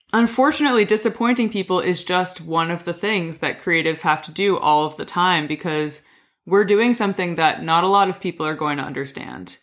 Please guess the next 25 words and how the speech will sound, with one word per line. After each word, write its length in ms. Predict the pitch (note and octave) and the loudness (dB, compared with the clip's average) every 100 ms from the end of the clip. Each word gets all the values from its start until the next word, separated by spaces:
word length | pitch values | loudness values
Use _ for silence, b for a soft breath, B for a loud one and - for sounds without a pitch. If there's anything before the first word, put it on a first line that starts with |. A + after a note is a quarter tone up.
| _ _ _ _ | _ _ _ _
first 320 | E3+ D#3+ D#3+ | -6 -4 -6
of 80 | C3+ | -6
all. 420 | C3 D3+ E3+ _ | -4 -4 -6 _
And 120 | F#3 F#3 | -2 0
second 280 | B3 C#4 | 0 0
of 120 | A#3 F#3 | 0 2
all, 200 | F3 E3 | 2 2
that 180 | E3 | 0
requires 1000 | E3+ - F#3 F3+ F#3+ E3+ D#3+ E3 - - _ _ _ | -2 -2 2 2 2 0 0 -4 -6 -8 _ _ _
life 360 | E3 F#3+ A#3+ - | 0 2 2 -2
energy 480 | E3+ G#3 G#3 C#3+ C3+ | -2 0 -2 -4 -8
from 320 | - D#3+ D#3 | -6 -6 0
us. 480 | F3 - - - - b b b b _ _ _ _ _ | 0 0 -2 -4 -6 b b b b _ _ _ _ _
This, 440 | F3+ A3+ A3+ - - | 0 0 2 -2 -4
this 340 | F#3 A#3+ C4 | 0 0 0
life 360 | G3 A3 C#4+ - | 2 2 2 0
energy, 400 | G#3 C#4 C4+ F#3 | 0 0 0 0
this 240 | F#3 F3 | 0 -2
life 280 | E3+ F#3 G#3 | 0 0 0
force 280 | G#3 F#3+ - | -2 -2 -2
energy 500 | F#3 G3 G3 G3 G3 | -2 -2 -2 0 0
or 200 | F3 D#3 | 0 -4
core 340 | - G3+ F#3+ | -4 -2 0
energy 560 | F3 F3 E3+ E3+ E3 D#3+ | 0 -2 -2 -2 -4 -4
or 640 | E3+ D#3 D3+ D3 D3 D3 | -4 -2 -2 -2 -4 -6